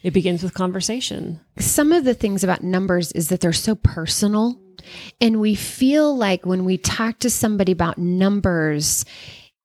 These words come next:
Speaker 2: it's just like bearing your soul to them. And so some of this is we have to drop the pride and say, "I do need some help.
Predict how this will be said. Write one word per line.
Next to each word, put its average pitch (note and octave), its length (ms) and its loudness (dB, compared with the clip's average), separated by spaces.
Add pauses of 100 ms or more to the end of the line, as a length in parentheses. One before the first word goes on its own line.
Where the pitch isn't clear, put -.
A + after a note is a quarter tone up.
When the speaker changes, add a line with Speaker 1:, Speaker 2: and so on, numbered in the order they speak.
Speaker 2:
it's G#3+ 240 0
just A3 560 0
like D#3+ 280 -2
bearing F#3+ 440 0
your D#3 160 -4
soul A3+ 720 2
to F3 260 2
them. D#3 560 2 (340)
And F#3+ 140 -2
so - 140 0
some C#4+ 260 2
of F4 140 0
this G#3 180 2
is F3+ 140 -2
we F#3+ 100 0
have G3 220 -2
to G3 120 -2
drop F3 420 -2
the G3+ 100 0
pride F#3+ 580 0 (460)
and G3+ 120 2
say, F3 300 2 (100)
"I E3 200 4
do F3+ 340 4
need C4 240 4
some D4 280 0
help. - 460 -2